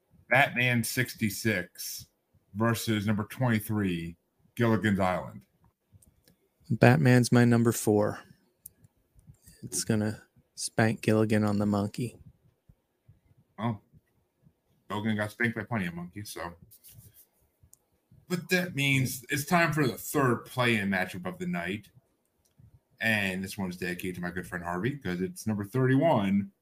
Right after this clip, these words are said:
Speaker 1: The Fresh Prince of Bel-Air versus number thirty-three, Miami Vice.
Speaker 2: Uh, Miami Vice theme is twenty-one.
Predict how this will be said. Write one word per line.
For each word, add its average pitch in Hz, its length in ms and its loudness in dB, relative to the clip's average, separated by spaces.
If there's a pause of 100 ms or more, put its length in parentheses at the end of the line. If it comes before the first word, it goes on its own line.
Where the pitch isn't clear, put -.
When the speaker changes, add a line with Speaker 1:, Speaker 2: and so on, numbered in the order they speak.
(200)
Speaker 1:
The 110 80 -6
Fresh 175 360 2
Prince 139 200 -2
of 113 80 -2
Bel-Air 101 560 4
versus 101 380 -6
number 104 180 0
thirty-three, 113 880 0 (180)
Miami 101 380 2
Vice. - 580 -8 (2750)
Speaker 2:
Uh, 123 220 8
Miami 123 460 8
Vice 123 360 4
theme 127 420 4
is 113 180 -2
twenty-one. 120 880 2